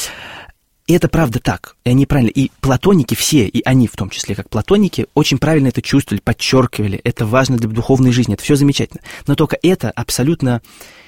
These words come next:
не только христианское достояние, это абсолютно универсальный антропологический смысл. Скорее всего, есть в большинстве религий, ну и уж точно в высоких философских системах есть везде.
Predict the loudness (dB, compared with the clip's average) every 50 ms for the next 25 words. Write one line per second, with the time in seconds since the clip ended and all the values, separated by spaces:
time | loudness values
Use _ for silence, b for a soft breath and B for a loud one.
0 | B B B 2 4 4 4 4 4 2 2 2 0 -2 -4 -4 -4 -2 0 0
1 | 0 0 -2 -4 -4 -4 -4 -4 -6 -6 -6 -4 -2 0 0 0 0 0 -2 0
2 | 0 0 2 2 2 0 0 0 0 2 2 2 2 2 0 0 0 2 2 4
3 | 4 2 2 0 -2 -2 -2 -2 -2 0 -2 -4 -4 -4 -2 -2 -2 -2 0 0
4 | 2 4 4 2 2 2 2 0 0 -2 -2 0 0 2 2 2 0 -2 0 0
5 | 2 2 2 2 0 0 0 0 0 0 0 0 0 -2 0 0 -4 -6 -6 -8
6 | -2 -2 0 2 2 0 -2 -2 -4 -2 0 0 0 0 -4 -4 -4 -8 -10 -2
7 | 0 0 0 0 -2 -4 -4 -4 -2 -2 0 -2 0 -2 -4 -6